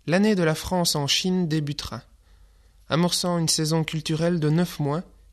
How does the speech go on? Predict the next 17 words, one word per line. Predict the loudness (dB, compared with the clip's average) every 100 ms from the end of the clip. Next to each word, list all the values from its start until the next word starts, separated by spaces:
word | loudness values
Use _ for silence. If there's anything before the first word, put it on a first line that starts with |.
| -12
qui | -2
succède | -2 0 0 2 0 -2 -8 -20 -20 -16
à | -2
l'année | 2 4 4
de | 4
la | 2 0
Chine | 0 0 -2 -4
en | -6
France. | -6 -8 -8 -8 -14 -20 -20 -20 -20 -20 _ -20 -20 -20 -20 -20 -20 -8
Plus | -2 2
d'une | 2
centaine | 4 2 2 2 2
de | 2
manifestations, | 2 2 2 0 2 0 0 -4 -8 -18 _ _ _ -20 _
concerts, | 0 2 2 0 -4 -4
expositions, | -6 -4 -2 -2 0 0 -2 -2
salons, | -2 0 0 -2 -4